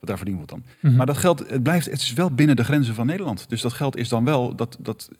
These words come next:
Speaker 1: linksom of rechtsom, eh, is dat goed voor ons, is dat goed
Speaker 2: Mhm.
Speaker 1: voor Nederland. Dus dat geld komt uiteindelijk ten goede aan ons allemaal.
Speaker 2: Ja. Ja.
Speaker 1: Dus op die manier, in, in extrema, hè? Het is misschien, eh, misschien realistischer om een verdeling te maken. Dus dat we zeggen, de helft gaat naar die Groningers daar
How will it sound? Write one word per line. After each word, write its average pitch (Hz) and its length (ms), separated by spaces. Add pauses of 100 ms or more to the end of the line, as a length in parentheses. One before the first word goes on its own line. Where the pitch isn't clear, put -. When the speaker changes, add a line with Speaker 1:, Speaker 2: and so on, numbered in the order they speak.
Speaker 1:
linksom 123 400
of 117 100
rechtsom, 127 400 (180)
eh, - 800
is 92 80
dat 101 140
goed - 200
voor - 160
ons, 117 260
is - 100
dat 110 120
goed 151 100
Speaker 2:
Mhm. 131 80
Speaker 1:
voor 123 100
Nederland. 107 360 (500)
Dus 95 140
dat 104 100
geld 127 200
komt 113 120
uiteindelijk 110 400 (100)
ten 104 140
goede 110 220
aan 92 80
ons 95 120
allemaal. 98 580
Speaker 2:
Ja. 127 260 (260)
Ja. 165 60
Speaker 1:
Dus - 120
op 110 80
die 139 100
manier, 110 480
in, 147 240
in 156 120
extrema, 127 560
hè? 113 80 (420)
Het 107 100
is 101 100
misschien, 101 360
eh, 90 360
misschien 92 300
realistischer 92 520
om 90 140
een 87 200
verdeling 110 360
te - 60
maken. 80 300
Dus - 120
dat - 100
we - 60
zeggen, 82 220
de 78 60
helft 92 220
gaat 85 140
naar 80 120
die 82 80
Groningers 90 480
daar - 260